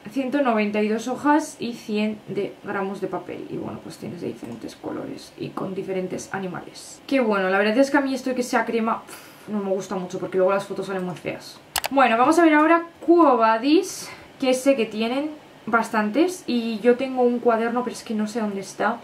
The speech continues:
Diecinueve cincuenta y nueve este color, que es el primero que pilla, pero hay varios. Hay bastantes colores y la verdad es que estos tienen un color súper chulo. Mira, este por ejemplo está de oferta, pero valen dieciocho treinta y cinco. No pone de cuánto es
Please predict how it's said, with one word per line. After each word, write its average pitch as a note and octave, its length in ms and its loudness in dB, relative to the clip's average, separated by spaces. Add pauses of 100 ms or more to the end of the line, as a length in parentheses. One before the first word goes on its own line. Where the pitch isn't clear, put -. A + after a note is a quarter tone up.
(120)
Diecinueve E4 800 8
cincuenta A3+ 560 0
y G#3+ 60 2
nueve B3+ 280 4
este A#3+ 200 0
color, A#3 300 2
que A3 80 -2
es G3 80 -8
el F#3 80 -6
primero F3+ 260 -2
que F#3 60 -2
pilla, G3+ 220 -2
pero F#3 180 -2
hay F3+ 60 -2
varios. F#3 260 0 (120)
Hay A3 140 4 (160)
bastantes G3+ 420 -4
colores A3 380 2
y G3+ 40 -2
la F#3+ 100 2
verdad G3 180 2
es G#3+ 140 -6
que G#3+ 80 -8
estos G#3 220 -8
tienen G#3+ 220 0
un G#3 120 0
color G3 260 2
súper G3+ 720 -4
chulo. - 280 -8 (880)
Mira, A#3+ 200 4
este A#3+ 200 2
por C#4 120 4
ejemplo C4+ 240 2
está B3+ 180 2
de B3+ 80 2
oferta, E3 480 -4
pero F#3 160 4
valen B3+ 240 2
dieciocho C#4+ 560 2
treinta A#3+ 360 -2
y A#3+ 40 -2
cinco. F3+ 480 -8 (240)
No C4 540 0
pone C#4+ 520 4
de G#3 140 2
cuánto A#3 420 2
es A3 340 -4